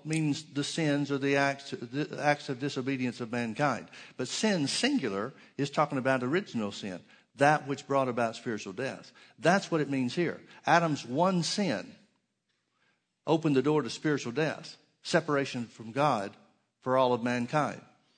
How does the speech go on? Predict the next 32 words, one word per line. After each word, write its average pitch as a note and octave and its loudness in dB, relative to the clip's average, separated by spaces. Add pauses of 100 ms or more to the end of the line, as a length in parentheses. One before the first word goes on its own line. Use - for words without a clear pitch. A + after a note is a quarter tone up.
(1200)
Wherefore, D#3 6
as C#3+ 4
by C#3 6
one D#3+ 2
man B2 4
sin F#3 2
entered D#3+ 0
into D#3+ -2
the D3+ 0
world, C3 4
and B2 2
death D#3 2
by D#3 2
sin, C3 -2
spiritual E3+ -2
death C3 0
by C#3 4
sin, C3+ -2 (100)
sin D#3 -2
was D3+ -2
the C#3 0
open D#3 0
door, A#2 0 (420)
and E3 4
so F3+ 4
death, E3+ 6
spiritual G3 -2
death, D3 0
passed D3 -2
upon D3 -4
all C#3 -2
men. D#3 -8